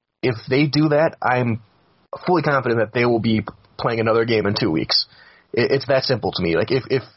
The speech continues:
Tampa can't create those game-changing turnovers, you can move the ball on them pretty well, and you, and you can have these longer drives, and you can really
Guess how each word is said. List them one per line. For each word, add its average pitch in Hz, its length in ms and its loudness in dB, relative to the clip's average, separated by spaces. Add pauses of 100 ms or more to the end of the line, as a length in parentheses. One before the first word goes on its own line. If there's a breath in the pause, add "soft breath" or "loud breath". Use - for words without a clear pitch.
(320)
Tampa 160 520 2 (280)
can't 165 380 0 (760)
create 139 340 0
those 127 180 -2
game-changing 127 440 -2
turnovers, 147 540 0 (500 soft breath)
you 135 160 0
can 202 140 2
move 208 140 2
the 185 40 2
ball 175 200 2
on 180 80 2
them 147 140 0 (360)
pretty 143 200 0
well, 117 160 2
and 120 80 -2
you, 131 120 0
and 135 140 0
you 135 80 0
can 139 140 0
have 143 220 2
these 127 140 -2
longer 120 240 0
drives, 107 240 0
and 110 80 -4
you 117 80 0
can 113 180 -2
really 120 440 0